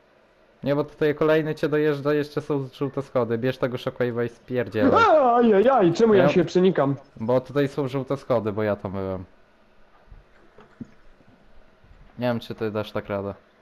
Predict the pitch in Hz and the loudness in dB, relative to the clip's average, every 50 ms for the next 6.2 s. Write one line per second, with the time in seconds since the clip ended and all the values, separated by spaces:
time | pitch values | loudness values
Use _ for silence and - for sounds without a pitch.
0 | _ _ _ _ _ _ _ _ _ _ _ _ _ _ _ _ _ - 123 110 | _ _ _ _ _ _ _ _ _ _ _ _ _ _ _ _ _ -12 -10 -8
1 | 104 104 98 95 _ _ _ _ _ _ _ _ - - - - - - - - | -8 -8 -10 -12 _ _ _ _ _ _ _ _ -10 -4 -2 -2 -2 -2 -4 -10
2 | - - - - - _ _ _ _ _ _ _ _ _ _ _ _ _ _ _ | -16 -20 -20 -20 -20 _ _ _ _ _ _ _ _ _ _ _ _ _ _ _
3 | _ _ - - 104 104 107 113 123 135 - - 123 117 120 127 131 - _ _ | _ _ -8 -8 -6 -4 -2 0 0 -2 -2 -4 -4 -4 -4 -6 -6 -8 _ _
4 | _ _ _ _ _ _ _ - - 180 190 190 185 180 175 175 - - 160 165 | _ _ _ _ _ _ _ 0 4 4 4 6 4 4 2 2 0 2 4 4
5 | 160 156 156 156 156 160 165 160 151 143 135 131 127 151 147 165 151 - 160 139 | 6 6 6 6 4 4 4 4 4 4 4 4 2 2 2 0 2 2 0 0
6 | - - 131 131 | 0 0 -2 -2